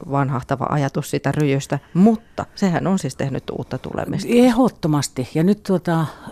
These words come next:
Speaker 2: ja nyt voidaan niin kuin nähdä tämäkin, että, että mitä nyt sanotaan moderniksi ryijyksi, joka alkaa siis olla jo aika, aika iäkäs, mutta, mutta vaikka neljäkymmentäluvun loppupuolen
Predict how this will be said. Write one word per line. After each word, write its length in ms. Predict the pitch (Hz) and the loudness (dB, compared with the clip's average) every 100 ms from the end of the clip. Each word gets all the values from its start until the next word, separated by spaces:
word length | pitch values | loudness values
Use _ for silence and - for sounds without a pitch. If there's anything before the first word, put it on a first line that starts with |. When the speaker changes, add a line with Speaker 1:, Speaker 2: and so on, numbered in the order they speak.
| - | -4
Speaker 2:
ja 140 | 190 180 | 2 2
nyt 140 | 196 147 | 2 2
voidaan 320 | 175 180 170 | 2 4 2
niin 100 | 156 | 0
kuin 160 | 165 170 | 0 2
nähdä 280 | 160 139 - | 0 -2 -4
tämäkin, 460 | 175 175 156 151 139 | -2 0 0 0 -2
että, 340 | 139 139 127 - | -2 -4 -4 -6
että 220 | 151 - - _ | -8 -10 -12 _
mitä 360 | 147 135 156 139 | -6 -4 -2 -4
nyt 80 | 131 | -2
sanotaan 520 | 147 135 131 123 101 | -2 -2 -2 -4 -6
moderniksi 640 | 123 123 123 120 117 123 135 | -6 -4 -2 -4 -6 -8 -10
ryijyksi, 420 | 123 120 120 - | -8 -6 -8 -10
joka 340 | 110 - 107 - - | -10 -10 -10 -14 -10
alkaa 260 | 131 - 117 | -8 -6 -8
siis 180 | 117 131 | -8 -6
olla 220 | 139 120 | -6 -6
jo 140 | 147 - - - - - - - - - - - - - | -8 -10 -20 -20 -20 -20 -20 -20 -20 -20 -20 -20 -20 -10
aika, 380 | 131 131 131 131 | -8 -6 -8 -6
aika 220 | 147 135 | -8 -2
iäkäs, 500 | 151 139 131 127 - - _ _ - - | 0 0 -2 -6 -8 -14 _ _ -8 -2
mutta, 340 | 139 - 143 - | -2 -2 -4 -2
mutta 320 | 135 135 - 110 147 | -2 -2 -8 -6 -4
vaikka 200 | 156 151 | -4 0
neljäkymmentäluvun 1120 | 151 139 139 - _ _ _ _ 156 143 131 135 | 2 2 -2 -6 _ _ _ _ -4 0 0 0
loppupuolen 760 | 131 - 151 - 131 135 160 | 0 -2 -6 -4 -6 -4 -6